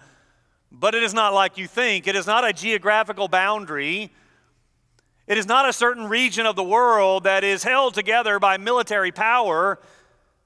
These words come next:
His kingdom is a religious kingdom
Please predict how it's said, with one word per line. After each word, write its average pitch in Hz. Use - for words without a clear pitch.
His 262
kingdom 254
is 233
a 226
religious 240
kingdom 160